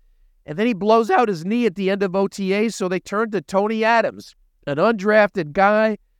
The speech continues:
in twenty twenty-two, didn't play a whole lot of defensive snaps last year, and he actually played really well in the offseason, had a good camp. He's the reason last year that they cut Jason Pinnock,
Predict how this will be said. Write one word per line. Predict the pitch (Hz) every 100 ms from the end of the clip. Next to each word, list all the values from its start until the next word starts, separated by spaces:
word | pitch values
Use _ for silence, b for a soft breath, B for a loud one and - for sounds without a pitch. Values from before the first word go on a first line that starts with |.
| _ _
in | 123
twenty | - 185 185
twenty-two, | - 175 165 - 214 220 226 214 _ _
didn't | - 269 247
play | 156 190 214
a | 180
whole | 185 190
lot | 196
of | 190
defensive | 151 131 196 190 202 165
snaps | - - 196 196 -
last | 170 175 190 -
year, | 185 190 214 - _ _ _ _ _ _
and | 151 165 170 170 151 _
he | - 180 208
actually | 226 - 208 202
played | - 180 156
really | 156 196 190
well | 175 185
in | 185
the | 160
offseason, | 156 165 - 170 185 196 180
had | 147
a | 143
good | 151 156
camp. | - 180 196
He's | 170 214
the | 220
reason | 160 214 208 165 151 _ _ -
last | 139 208 254 -
year | 160 165
that | 170 160
they | 170
cut | - 185 196
Jason | 180 202 - 143
Pinnock, | - - 240 139 147